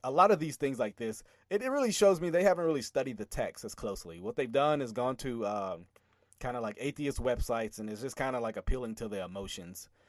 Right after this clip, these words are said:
But, but they haven't really studied for themselves. And so, um, but yeah, so Jehaziel, man, he was a big one. He was a big one.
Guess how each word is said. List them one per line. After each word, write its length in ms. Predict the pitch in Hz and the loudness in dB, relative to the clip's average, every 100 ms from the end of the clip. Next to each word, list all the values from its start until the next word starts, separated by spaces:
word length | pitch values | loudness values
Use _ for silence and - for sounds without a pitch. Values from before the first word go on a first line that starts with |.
| _ _ - | _ _ -16
But, 140 | 78 | -10
but 140 | 113 | -4
they 120 | 151 151 | 2 6
haven't 260 | 160 156 | 6 6
really 180 | 143 127 | 2 2
studied 320 | - 131 113 | 2 2 2
for 100 | 113 | -4
themselves. 680 | 95 87 - 104 85 - - _ _ _ _ _ _ _ _ _ _ | -6 -6 -4 -4 -4 -8 -14 _ _ _ _ _ _ _ _ _ _
And 160 | 110 107 | -12 -10
so, 400 | - 117 101 - - _ _ _ _ - | -6 -4 -4 -10 -18 _ _ _ _ -14
um, 300 | 87 69 - _ _ _ _ _ _ _ - | -14 -14 -20 _ _ _ _ _ _ _ -12
but 140 | 123 | 0
yeah, 200 | 156 135 | 4 4
so 260 | - 139 120 | 4 2 2
Jehaziel, 580 | 113 131 180 226 185 147 | 2 4 6 6 4 4
man, 340 | 147 165 175 _ _ _ _ _ _ _ | 2 -2 -4 _ _ _ _ _ _ _
he 160 | 139 180 | -8 -4
was 160 | 202 | 0
a 80 | 160 | 0
big 260 | 127 135 107 | 0 -2 -4
one. 180 | 85 80 - _ - _ _ _ _ _ _ _ | -10 -16 -20 _ -20 _ _ _ _ _ _ _
He 120 | - 156 | -8 -4
was 140 | 160 | 2
a 60 | 165 | 2
big 220 | 143 180 | 2 0
one. 220 | 139 85 | -2 -6